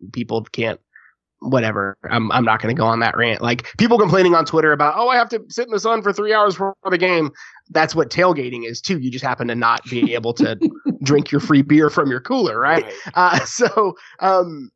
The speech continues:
Speaker 1: but the, the student seating being first come, first serve forces students to get there early. Like, I would just walk from my apartment that was about a quarter mile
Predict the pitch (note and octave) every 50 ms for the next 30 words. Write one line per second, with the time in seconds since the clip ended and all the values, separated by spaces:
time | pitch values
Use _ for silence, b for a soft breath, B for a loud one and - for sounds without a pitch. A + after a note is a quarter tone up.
0 | _ _ - F3+ F3+ G3 F3+ - E3+ F3 E3 D#3+ D3+ D#3 D#3+ D3+ - - G3+ G#3
1 | G#3+ G#3 G3+ - G3 F#3 F3+ F3 E3+ E3 D3+ - E3+ D#3+ - - E3+ D#3 C#3+ -
2 | E3+ D3+ - - - _ - - D3+ D3 D3 - - D#3+ F3 F3+ - - E3 D3
3 | - - D#3 D3+ D#3 C#3+ - C#3+ C#3 D3 C#3+ - D3 C#3 B2+ A#2+ C3 C3+ C#3 C#3
4 | C#3 C3+ C3+ B2 A#2+ B2 B2+ C3 C3+ C3 B2+ C3+ C3 A#2+ B2+ B2+ C3 C3 - -
5 | - B2+ B2 B2 B2 B B B B B B2+ B2+ A#2+ A#2 - D3+ C#3+ C3 C3+ C3+
6 | A#2 C3 B2 B2+ C3 B2 C3 A#2+ C#3 - - D3 C3 C3+ C3 C3 C3 B2 A#2+ A#2